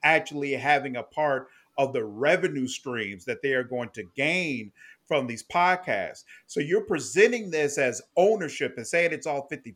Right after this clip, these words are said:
fifty, but how can it be fifty fifty when you're not putting your own money up in order to create equity in this situation?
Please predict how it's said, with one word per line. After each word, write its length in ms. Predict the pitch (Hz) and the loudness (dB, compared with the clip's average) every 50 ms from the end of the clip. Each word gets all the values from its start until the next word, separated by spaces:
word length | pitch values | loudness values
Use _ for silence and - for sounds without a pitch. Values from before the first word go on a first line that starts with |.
| _ - | _ 2
fifty, 420 | 214 214 208 - - 117 104 98 - - - - - _ - | 2 2 2 0 -8 -10 -10 -10 -14 -18 -20 -20 -16 _ -4
but 120 | 147 139 | 0 4
how 160 | 139 180 240 262 | 4 6 4 4
can 160 | 262 226 202 | 4 2 2
it 120 | 190 151 151 | 2 0 -2
be 120 | 180 170 | -6 -6
fifty 320 | 165 - 185 - - 139 127 - | -4 -4 -4 -4 -6 -8 -6 -4
fifty 260 | 226 240 233 208 165 | -4 -4 -4 -4 -6
when 240 | 135 135 143 139 139 | -4 -6 -6 -4 -4
you're 140 | 175 214 214 | -4 -4 -2
not 240 | 202 180 165 - - | -2 -4 -4 -4 -4
putting 220 | 196 175 165 156 | -6 -6 -4 -4
your 220 | 147 143 147 151 | -4 -4 -2 -2
own 260 | 156 156 156 143 127 135 | -2 -2 -2 -2 -2 -2
money 340 | 170 208 214 214 180 143 127 | 0 0 0 0 0 0 0
up 280 | 113 90 - - _ _ _ _ _ _ _ _ _ _ _ - | -2 -2 -6 -10 _ _ _ _ _ _ _ _ _ _ _ -2
in 120 | 156 156 | 0 0
order 320 | 170 160 170 175 165 160 135 | 2 2 2 2 2 0 -4
to 140 | 139 123 | -4 -8
create 360 | 117 - - - 170 156 143 143 - | -10 -12 -4 0 4 4 4 6 6
equity 500 | 175 208 214 - - 185 156 147 135 123 | 6 6 6 4 -2 -4 -4 -2 -2 -2
in 100 | 120 110 | -2 -4
this 200 | 104 107 104 - | -4 -8 -8 -6
situation? 640 | - 117 95 - 107 101 101 98 92 - - - | -8 -10 -10 -10 -10 -8 -8 -8 -8 -10 -16 -18